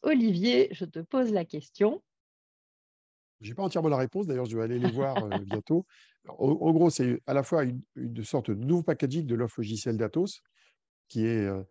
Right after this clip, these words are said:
Speaker 2: qui est en train d'être découpé lui-même en deux parties, hein. Euh,
Speaker 1: Oui.
Speaker 2: Atos est découpé en deux. Ce qu'on appelle Eviden, c'est une filiale pour l'instant, mais qui va être séparée après.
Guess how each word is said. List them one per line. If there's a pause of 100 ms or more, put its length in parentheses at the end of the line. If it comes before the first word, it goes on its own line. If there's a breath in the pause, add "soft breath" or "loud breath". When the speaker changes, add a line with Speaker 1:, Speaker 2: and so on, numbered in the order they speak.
(420)
Speaker 2:
qui
est
en
train
d'être
découpé
lui-même
en
deux
parties,
hein.
Euh,
Speaker 1:
Oui.
Speaker 2:
Atos
est
découpé
en
deux.
Ce
qu'on
appelle
Eviden,
c'est
une
filiale
pour
l'instant,
mais
qui
va
être
séparée
après.